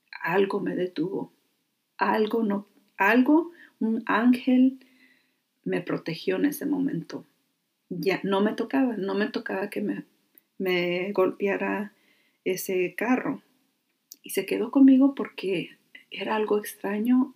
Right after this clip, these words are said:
algo que no se me olvida. Bueno, ese es uno de los ejemplos. Yo creo el ejemplo más grande de mi fe ha sido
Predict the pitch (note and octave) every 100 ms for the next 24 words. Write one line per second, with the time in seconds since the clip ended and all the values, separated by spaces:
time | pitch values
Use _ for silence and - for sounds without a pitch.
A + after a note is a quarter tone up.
0 | - G3 F#3+ G3+ G3+ G#3 - _ _ _
1 | _ _ _ _ _ _ - G3 F3+ -
2 | F#3+ F#2 F#2 - E3 F3 _ _ _ _
3 | _ _ _ _ _ _ _ _ _ _
4 | _ _ _ - _ _ F#3+ F#3 G3 G3+
5 | _ _ _ _ _ _ _ _ C#4 C#4
6 | E4+ - G#3 G#3 G#3 G3+ - - - -
7 | - - - - _ _ _ _ _ _
8 | _ _ B3 C#4+ D#4 C4 B3+ B3 A#3 A3
9 | A#3 F#3+ F#3 G3 G#3 F#3+ F3+ - - G3
10 | G3+ G3+ F#3 F3+ F#3+